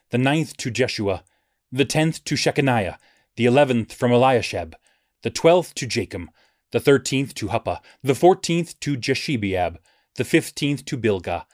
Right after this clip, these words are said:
the sixteenth to Immer, the seventeenth to Hezer, the eighteenth to Hapizez, the nineteenth to Pethahiah, the twentieth to Jehezkel, the twenty-first to Jachin,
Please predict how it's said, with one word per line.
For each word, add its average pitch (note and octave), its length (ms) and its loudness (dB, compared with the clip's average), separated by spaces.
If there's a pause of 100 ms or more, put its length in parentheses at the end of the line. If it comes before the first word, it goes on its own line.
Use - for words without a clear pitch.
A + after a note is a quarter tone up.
(280)
the B2 80 -4
sixteenth - 680 -4
to C#3+ 180 -4
Immer, A#2 320 -4 (380)
the A#2+ 80 -4
seventeenth B2 760 -2
to A#2+ 100 -8
Hezer, G2+ 440 -6 (420)
the D3 120 -4
eighteenth A#2 480 -2 (340)
to C#3+ 120 -4
Hapizez, G#2 640 -2 (480)
the C3 100 0
nineteenth D3+ 640 0 (220)
to E3 160 -2
Pethahiah, C3+ 640 0 (460)
the A#2 80 -6
twentieth B2 600 -2 (300)
to C#3+ 160 -2
Jehezkel, A2+ 720 -2 (400)
the - 80 -8
twenty-first C#3+ 720 0
to B2+ 80 -8
Jachin, A#2 420 -2